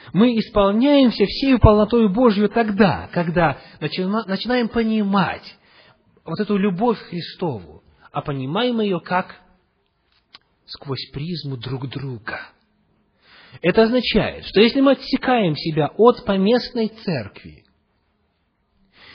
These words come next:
если мы мним, что непосредственно с Богом, непосредственно установив взаимоотношения, мы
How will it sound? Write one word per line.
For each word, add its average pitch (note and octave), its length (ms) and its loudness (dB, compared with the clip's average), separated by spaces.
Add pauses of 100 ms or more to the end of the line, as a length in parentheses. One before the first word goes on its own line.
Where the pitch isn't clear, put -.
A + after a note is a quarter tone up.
если A3+ 280 0
мы C4 140 4
мним, A#3+ 680 0 (500)
что F3 800 2 (260)
непосредственно A3 840 -2
с E3 100 -6
Богом, E3+ 300 2
непосредственно F#3 1400 -2
установив F3+ 680 -4 (200)
взаимоотношения, F3 1300 -4 (200)
мы G#3 300 0